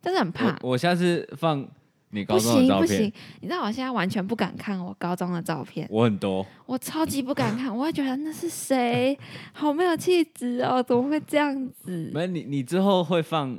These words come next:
Speaker 2: 大家会知道你的本人的个人的I G嘛？
Speaker 1: 对啊。
Speaker 2: 然后我之后就趁你不注意的时候发一个现实。
Speaker 1: 不行。你知道你去年生日发我那个高中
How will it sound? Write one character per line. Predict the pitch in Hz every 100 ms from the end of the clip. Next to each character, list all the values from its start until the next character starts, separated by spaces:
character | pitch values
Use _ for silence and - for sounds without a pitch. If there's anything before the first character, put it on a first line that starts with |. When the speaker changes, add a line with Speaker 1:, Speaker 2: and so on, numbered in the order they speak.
| -
Speaker 2:
大 | 160
家 | 151
会 | 156
知 | 135
道 | 135
你 | 107
的 | 85 87 87 - - _
本 | - 87
人 | 80 73 90
的 | 80 53 -
个 | - 107
人 | 80
的 | 73
I | 71 76
G | - 80
嘛？ | 73 - _ _ _
Speaker 1:
对 | -
啊。 | 196 175 175
Speaker 2:
然 | 98
后 | 110
我 | 107 92
之 | 92
后 | 98 98 - _ _
就 | 107
趁 | 98 104
你 |
不 | 82
注 | 85 98 95
意 |
的 | 80
时 | 87
候 | 87
发 | - 92
一 |
个 | -
现 | -
实。 | -
Speaker 1:
不 | 226
行。 | - - _ _ - - - -
你 | 226
知 | 320
道 | 381
你 | 220
去 | 247 285
年 | 202
生 | 208 226
日 | 240 247
发 | 220 220 233
我 | 208
那 | 185 214
个 | 190
高 | 185 190
中 | 196 185